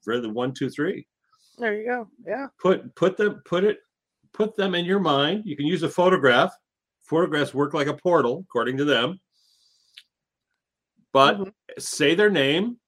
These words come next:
Speaker 1: ask them questions.
Speaker 2: Mm-hmm.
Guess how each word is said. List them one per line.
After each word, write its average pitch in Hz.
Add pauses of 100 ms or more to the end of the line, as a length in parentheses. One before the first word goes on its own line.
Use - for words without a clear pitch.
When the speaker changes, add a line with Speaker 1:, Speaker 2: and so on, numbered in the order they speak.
(2000)
Speaker 1:
ask 156
them 165
questions. - (460)
Speaker 2:
Mm-hmm. 190